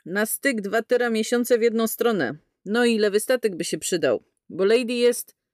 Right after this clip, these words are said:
ponad trzy tygodnie?” Wszedł za nią do kapsuły, ale musiała popchnąć go na fotel i szarpnięciami pokierować jego ręce,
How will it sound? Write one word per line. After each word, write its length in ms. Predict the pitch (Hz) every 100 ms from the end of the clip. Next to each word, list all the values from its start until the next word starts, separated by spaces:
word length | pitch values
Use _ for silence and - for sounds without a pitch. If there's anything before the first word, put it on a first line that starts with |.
| _ _ _ _ _
ponad 420 | 403 571 587 -
trzy 280 | - - 381
tygodnie?” 560 | - 208 160 147 180 453 640 _ _ _ _ _
Wszedł 340 | - 381 330
za 140 | 233 262
nią 220 | 254 233
do 80 | 202
kapsuły, 720 | 196 - - 220 185 156 170
ale 220 | 175 185
musiała 360 | 196 - 202 196
popchnąć 480 | 240 - - 247
go 100 | 208
na 120 | 202 196
fotel 360 | 240 247 247
i 60 | 214
szarpnięciami 800 | - 233 233 214 214 240 233 233
pokierować 580 | 202 - 202 196 180 -
jego 220 | 165 175
ręce, 540 | 160 147 143 151 147